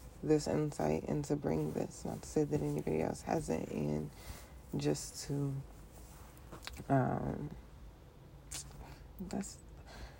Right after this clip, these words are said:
it's, we gonna be talking about over-explaining. <laughs> We gonna be talking about overthinking. Um, but yeah, so just there are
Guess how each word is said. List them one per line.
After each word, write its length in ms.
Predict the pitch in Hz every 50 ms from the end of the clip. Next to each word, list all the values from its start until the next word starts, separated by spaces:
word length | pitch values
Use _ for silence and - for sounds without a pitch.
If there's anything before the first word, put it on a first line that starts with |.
| - - -
it's, 380 | - - - - - - - - -
we 160 | - 165 175 175
gonna 100 | 170 151
be 80 | 147
talking 240 | 147 156 151 143 143
about 140 | 143 143 147
over-explaining. 1080 | 143 135 135 135 135 139 - - - - - 156 160 160 160 160 160 160 156 156 160 - - - - - -
<laughs> 120 | 277 320 - - - - - - - - 440 - - - - - - - - - - - - - - - - - - - - - - 415 427 381 370 320 - -
We 120 | - 196 202
gonna 220 | 196 208 196 185
be 80 | 180 180
talking 220 | - 170 156 160
about 340 | 160 160 151 127 - - -
overthinking. 1040 | - - - - - 208 240 247 247 - - 233 208 214 208 208 202 185 190 - - - - - - - - - - - - - - - - - - -
Um, 260 | - 147 143 143 147 147 - - 147 151
but 80 | 170 170
yeah, 180 | 151 131 - -
so 200 | - - - 139 135 135 135 131 135 135
just 420 | 131 139 135 139 135 135 - - -
there 140 | - 156 151 151
are 160 | 151 151 156